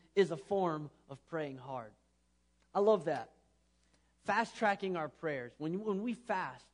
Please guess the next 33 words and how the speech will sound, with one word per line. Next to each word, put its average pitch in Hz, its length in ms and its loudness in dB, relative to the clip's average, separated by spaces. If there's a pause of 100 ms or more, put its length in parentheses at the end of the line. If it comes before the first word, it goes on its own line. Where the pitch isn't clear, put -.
we 180 120 -4
go 190 220 4
before 190 360 -2
God 165 320 0 (440)
and, 170 140 -2
and 170 220 -2
we, 196 280 -2 (400)
uh, 123 120 -4 (640)
we 190 100 2
crucify 208 600 0
the 170 100 -4
flesh 160 400 -2
in 156 60 -6
a - 20 -4
very 185 220 0
practical 170 500 -6
way. 135 240 -6 (1400)
We, 180 220 -2
we 180 140 -6
just 160 260 -10 (320)
set 220 180 2
our 180 140 2
gaze 165 420 0
and 147 80 -6
our 135 80 -6
diligence 151 540 0
upon 156 400 -6 (260)
spiritual 185 640 2
food. 147 320 -4 (400)
Then, 165 320 0
then 156 180 -4
we 190 180 0
find, 165 600 -2